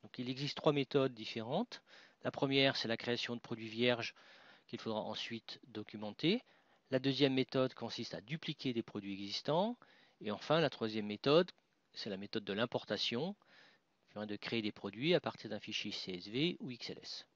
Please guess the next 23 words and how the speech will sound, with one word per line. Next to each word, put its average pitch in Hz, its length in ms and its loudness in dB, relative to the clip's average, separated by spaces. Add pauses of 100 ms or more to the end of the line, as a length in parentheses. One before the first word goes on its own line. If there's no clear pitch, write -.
(680)
Donc 113 180 -8
voyons 147 220 6
dans 156 160 4
un 139 60 4
premier 127 240 0
temps 185 180 6
les 147 140 2
deux 156 120 4
premières 139 320 -2
méthodes. - 380 -6 (1000)
Création 117 420 0
de 127 80 2
produits 104 320 -8
vierges 151 420 2
ou 139 80 -4
duplication. 113 540 -8 (560)
Donc 107 140 -14
tout 180 100 -4
se 165 140 2
passe 180 320 6
à 139 40 0
partir 147 560 0
ici 185 640 -2